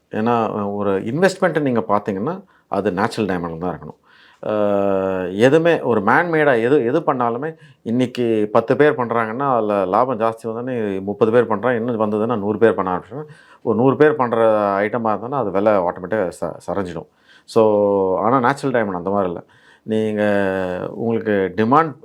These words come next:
ஜாஸ்தி இருந்தாலும் இவ்வளோ மைண்ட் பண்ண முடியும்னா இவ்வளோ தான் பைன் மண்-, மைண்ட் பண்ண முடியும். உங்களுக்கு டிமாண்ட் வேணாலுமே இவ்வளோ தான் மைண்ட் பண்ண முடியும். அதை மைனிங் ஸ்டாப் பண்ணிட்டோம்னா ஆட்டோமேட்டிக்காக ஸ்டாப் ஆயிடும். So, எப்பவுமே இன்வெஸ்ட்மெண்ட்னா நேச்சுரல் டைமண்ட் தான்.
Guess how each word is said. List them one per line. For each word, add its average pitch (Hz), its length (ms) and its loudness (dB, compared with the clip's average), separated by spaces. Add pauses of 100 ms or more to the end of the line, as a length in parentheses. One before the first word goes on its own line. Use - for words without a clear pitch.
(120)
ஜாஸ்தி 127 300 2
இருந்தாலும் 139 460 -4 (280)
இவ்வளோ 104 320 2
மைண்ட் 123 300 0
பண்ண 135 220 0
முடியும்னா 117 440 -2
இவ்வளோ 101 120 2
தான் 117 140 2
பைன் 104 180 0
மண்-, 95 300 -6
மைண்ட் 98 220 -4
பண்ண 90 160 -6
முடியும். 85 240 -6 (320)
உங்களுக்கு 107 360 0
டிமாண்ட் 147 160 4
வேணாலுமே 151 840 0
இவ்வளோ 117 160 -2
தான் 123 160 -2
மைண்ட் 113 220 -6
பண்ண 104 160 -6
முடியும். 92 220 -10
அதை 101 120 -4
மைனிங் 120 280 -2
ஸ்டாப் 127 300 0
பண்ணிட்டோம்னா 117 340 -4
ஆட்டோமேட்டிக்காக 104 260 -6
ஸ்டாப் 98 280 -2
ஆயிடும். - 180 -8 (400)
So, - 200 2 (420)
எப்பவுமே 175 640 2 (160)
இன்வெஸ்ட்மெண்ட்னா 165 840 -2 (320)
நேச்சுரல் 98 480 -2
டைமண்ட் 80 160 -10
தான். 78 160 -12